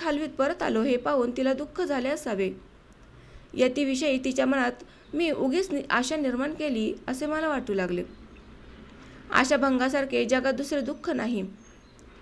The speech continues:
तो सारा दिवस गडबडीत गेला. अमात्य आणि इतर अधिकारी आले. ते अभिषेकाच्या गोष्टी बोलू लागले.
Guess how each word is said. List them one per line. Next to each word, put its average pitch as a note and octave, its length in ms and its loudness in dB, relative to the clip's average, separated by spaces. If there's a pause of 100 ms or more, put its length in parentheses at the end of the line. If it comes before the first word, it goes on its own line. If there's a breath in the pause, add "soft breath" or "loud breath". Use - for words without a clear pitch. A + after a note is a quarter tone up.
(580)
तो F#4+ 80 4
सारा D#4+ 300 6
दिवस C#4 360 4
गडबडीत B3 480 2
गेला. G3 300 2 (480)
अमात्य B3 440 2
आणि B3+ 340 2
इतर C4 300 -2
अधिकारी C#4 400 2
आले. C4+ 280 2 (920 loud breath)
ते F4 100 6
अभिषेकाच्या D#4 880 2
गोष्टी C4+ 320 2
बोलू D#4 240 -2
लागले. F#3+ 340 0